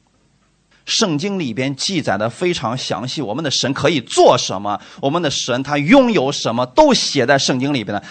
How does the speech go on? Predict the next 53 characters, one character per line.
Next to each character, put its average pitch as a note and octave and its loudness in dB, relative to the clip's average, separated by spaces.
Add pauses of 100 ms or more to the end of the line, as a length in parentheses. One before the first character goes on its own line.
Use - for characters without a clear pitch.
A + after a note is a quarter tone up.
(120)
你 F3 4
若 A3+ 6
相 A3+ 2
信 G#3+ -2 (140)
这 G#3+ 2
写 D3 0
出 B3 -2
来 F3 2
的 F#3 2
是 A3 -4
给 F#3+ -2
你 G#3 2
的， F3 2
那 F#3+ 0
就 - 2
是 C#3+ -6
给 B2+ -6
你 G2+ -10
的。 D#2 -14 (720)
啊， - 0
为 G3+ 4
什 D3 -2
么 D#3 2
让 E3+ 2
大 D#3 0
家 E3 -2
去 D#3+ -12
读 D#3+ -4
箴 F#3+ 0
言 A#2+ -2
呢？ A#2+ -4 (220)
你 F#3+ -2
若 D4+ 6
相 C4+ 4
信 C4+ 0
那 C4+ 0
些 A#3 2
智 D4+ -2
慧 B3 0
是 C4+ -2
给 G#3+ 2
你 C#4+ 6
的， F3+ 4
那 C4 6
就 F4 2
是 F3+ 0
给 C#3 -4
你 B2 -4
的。 F#2 -10 (1500)
你 F3 0
若 C4 6
相 B3+ 4
信 A#3 -2